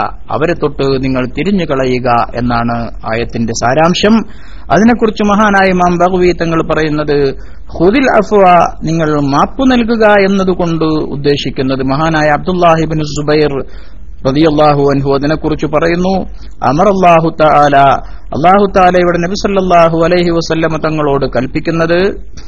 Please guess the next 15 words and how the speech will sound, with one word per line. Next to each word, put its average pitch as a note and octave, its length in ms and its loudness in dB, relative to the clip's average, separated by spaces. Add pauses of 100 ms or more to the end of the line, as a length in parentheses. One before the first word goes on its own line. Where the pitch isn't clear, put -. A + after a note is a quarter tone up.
(1500)
അൻ F3 220 2
യഅഖുദൽ G#3 600 2
അഫ്വ F3+ 300 2
മിൻ E3 200 0
അഖ്ലാഖിൻ D3+ 600 2
നാസി, C#3 420 -2 (500)
ആളുകളുടെ A3 600 4
സ്വഭാവത്തിൽ F#3+ 840 2
നിന്ന് D#3+ 320 -2 (1080)
പറ്റുന്നതും F#3+ 840 2
പറ്റാത്തതുമൊക്കെ F3 920 0
ഉണ്ടാകും. D3+ 560 2
അങ്ങനെ D3 200 0
പറ്റാത്തത് E3+ 720 2
പറയുന്ന, D3 480 0